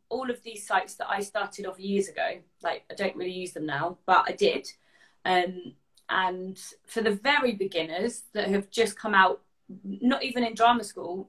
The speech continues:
if they, they really wanna do this, join the sites and start applying for, it's really annoying, but sometimes it's unpaid positions,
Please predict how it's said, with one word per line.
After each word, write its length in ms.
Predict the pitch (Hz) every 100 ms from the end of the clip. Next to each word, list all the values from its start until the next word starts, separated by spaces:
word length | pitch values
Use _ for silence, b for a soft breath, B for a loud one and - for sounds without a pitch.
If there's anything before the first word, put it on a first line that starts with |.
| -
if 160 | 208
they, 160 | 214 208
they 160 | 214 208
really 240 | 277 262
wanna 240 | 220 208
do 180 | 202 214
this, 360 | 185 185 - - _ _ _ _ _
join 260 | - 262 269
the 100 | 254
sites 520 | - - 214 196 -
and 100 | 190
start 260 | 190 233 220
applying 640 | 202 - 233 226 208 190 185
for, 640 | - 202 185 175 175 - - _ _
it's 260 | 202 202 - 202
really 400 | 208 269 226 202
annoying, 380 | 214 196 170 180
but 180 | 180
sometimes 460 | - 226 220 208 196
it's 140 | 202
unpaid 480 | - 196 190 190 190
positions, 720 | 190 180 180 170 170 233 -